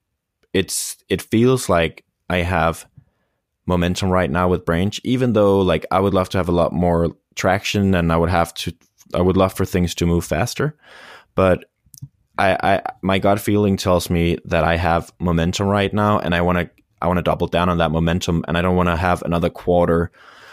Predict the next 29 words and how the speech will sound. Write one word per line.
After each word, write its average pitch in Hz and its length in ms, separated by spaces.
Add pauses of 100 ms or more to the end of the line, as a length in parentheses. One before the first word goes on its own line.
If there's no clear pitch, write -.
(180)
where 95 280
I 87 40
feel 95 200
like 82 280 (500)
I 98 80
don't 95 160
get - 260 (500)
anything 92 420
done. 101 380 (360)
Um, 92 460
and 104 100
I 113 60
did 127 300
get 95 100
a 95 40
lot 92 120
of 95 80
things 90 260
done. 90 240
So, 90 180
like, 85 280
one 101 160
of 104 60
the 90 100
things 92 200
I 85 80
got 82 240
done 87 280
was 85 360